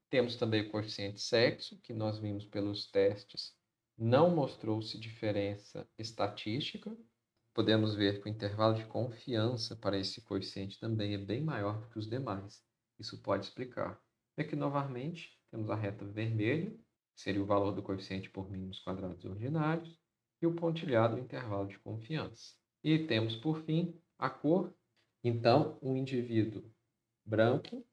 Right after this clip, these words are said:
que tenha uma maior renda e uma menor renda terá uma diferença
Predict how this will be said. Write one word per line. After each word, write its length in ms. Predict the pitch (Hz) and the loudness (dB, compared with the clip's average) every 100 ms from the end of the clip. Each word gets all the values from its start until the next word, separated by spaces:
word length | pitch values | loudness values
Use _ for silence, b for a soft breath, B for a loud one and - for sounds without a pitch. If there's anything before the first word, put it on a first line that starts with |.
| _ _ _ | _ _ _
que 140 | - | -6
tenha 420 | 117 131 113 107 - | 0 4 6 6 2
uma 340 | 113 113 110 | 2 4 4
maior 640 | 113 110 107 113 185 214 147 | 4 2 6 6 6 4 0
renda 440 | 117 95 95 98 - - | 0 0 -2 -8 -14 -4
e 80 | |
uma 140 | 113 107 | 0 2
menor 540 | 107 104 104 120 143 | 2 0 4 6 4
renda 680 | 117 120 156 170 113 104 - _ _ _ - | 4 2 2 2 0 -4 -8 _ _ _ 0
terá 180 | 139 117 | 4 6
uma 140 | 120 | 4
diferença 840 | 117 - 135 117 127 127 - - | 2 2 4 6 4 2 -4 -20